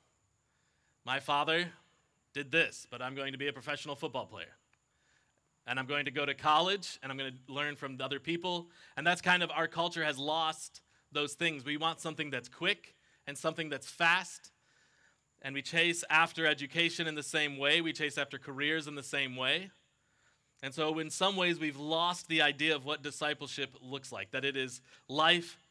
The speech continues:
together over an extended period of time. So we jump into Acts chapter four towards the end, if you turn to, uh, verse thirty-two. And this is where we first meet Barnabas. But to kind of give you a context of this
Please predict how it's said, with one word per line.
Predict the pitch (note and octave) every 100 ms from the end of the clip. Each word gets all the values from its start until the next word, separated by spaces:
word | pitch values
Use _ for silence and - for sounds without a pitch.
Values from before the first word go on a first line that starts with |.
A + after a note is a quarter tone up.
| -
together | D3 D3+ C#3+ C3+ C#3
over | C#3 C#3
an |
extended | C3 - C#3+ C#3 C#3+ C3
period | - C#3+ C3+ B2+ B2 A#2+ _ _ _ -
of | A2
time. | - A2 E2+ - _ _ _ _ _ _ - -
So | F3+
we | G3
jump | F3+ B3
into | G#3+ G#3+
Acts | G3 G3
chapter | G3+ F3+ D#3+
four | - F3 D#3+
towards | E3+ F3
the | C#3+ D#3
end, | D#3+
if | D3+
you |
turn | D3 D#3+ D#3
to, | C3+ -
uh, | C#3 C3
verse | D#3 -
thirty-two. | D#3+ D3 B2 - D3+ A#2+ - - - -
And | D3
this | A#3+
is | B3+ G#3
where | A3
we | G3+ F3+
first | - G#3 G#3 - D#3+
meet | E3+ E3+ E3+ - _ -
Barnabas. | C3+ E3 F#3 E3 G#2 F#2+
But | - E3+
to |
kind | F3 G#3+ A3+
of | D#3+
give | G#3+ F#3+
you | F3+
a | E3
context | - F#3 A3 G3 F3+
of | F#3 E3+
this | E3+